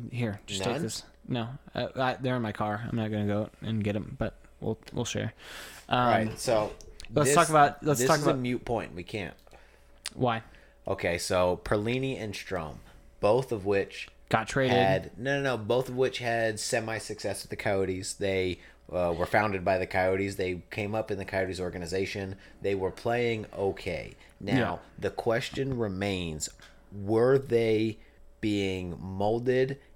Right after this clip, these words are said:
Speaker 2: and were they being played to their strengths? And so, were they poor players that should, that didn't evolve to what we had hoped they would,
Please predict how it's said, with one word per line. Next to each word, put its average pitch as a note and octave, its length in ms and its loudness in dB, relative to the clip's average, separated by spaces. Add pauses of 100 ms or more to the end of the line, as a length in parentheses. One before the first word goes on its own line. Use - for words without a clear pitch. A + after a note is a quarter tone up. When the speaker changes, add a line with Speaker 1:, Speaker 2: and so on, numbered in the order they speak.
Speaker 2:
and G2 180 -4
were G2 140 4
they G2 140 2
being F2 400 -2
played A2 600 2 (100)
to A2 140 2
their F#2+ 200 4
strengths? - 640 -2 (240)
And F2+ 160 -4
so, F2+ 320 2 (180)
were A2 280 4
they A#2 380 4 (440)
poor B2+ 260 8
players C3 680 2 (400)
that G#2 340 2 (220)
should, B2+ 520 2
that - 380 -2
didn't C3 380 2
evolve G#2 540 4
to G#2 120 -4
what F#2+ 180 2
we F#2 140 0
had E2+ 100 -2
hoped G2 320 -2
they G2 140 0
would, G#2+ 380 4